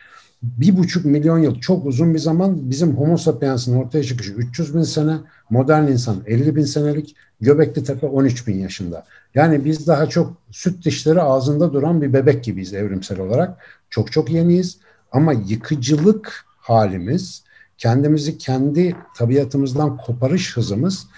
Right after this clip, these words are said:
baş edilebilir gibi değil. Şimdi bu büyük sayıları ve büyük zamanları biyoloji bize öğretiyor.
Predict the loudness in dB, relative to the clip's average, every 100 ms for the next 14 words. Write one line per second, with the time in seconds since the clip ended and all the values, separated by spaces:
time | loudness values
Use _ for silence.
0 | -20 _ 2 2 2 2 2 2 0 0
1 | 0 0 0 -2 -8 _ -20 -20 -2 6
2 | 8 6 2 -8 -2 6 6 6 0 -16
3 | -2 0 4 6 4 4 4 4 6 4
4 | 4 0 2 2 0 0 4 4 4 2
5 | 0 -2 2 2 2 0 -2 -2 0 4
6 | 4 4 0 -6 -10